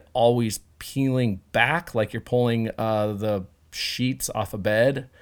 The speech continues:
and not letting it keep flopping back down forward, 'cause as it flops forward, a whole bunch of hair will come off, and inevitably there'll be a whole bunch of dirt that'll come out of that,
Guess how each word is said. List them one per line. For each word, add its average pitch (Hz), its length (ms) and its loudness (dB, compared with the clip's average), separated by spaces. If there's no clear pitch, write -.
and 113 260 0
not 113 220 2
letting 117 240 2
it 113 100 -2
keep 120 220 -4
flopping 110 760 0
back 107 300 4
down 107 260 0
forward, 127 480 0
'cause 101 200 -2
as 101 200 2
it - 100 -6
flops - 340 0
forward, 127 380 0
a 110 60 0
whole 107 260 0
bunch 101 240 0
of 101 80 -6
hair 101 240 0
will 98 80 -4
come 107 220 -6
off, 98 400 -4
and 104 380 -4
inevitably 104 600 -2
there'll 98 160 -2
be 95 120 -4
a 101 100 0
whole 127 240 0
bunch 104 220 -2
of 101 180 -6
dirt 101 320 -2
that'll 101 340 -8
come 104 240 -8
out 98 160 -4
of 95 120 -6
that, 95 180 -6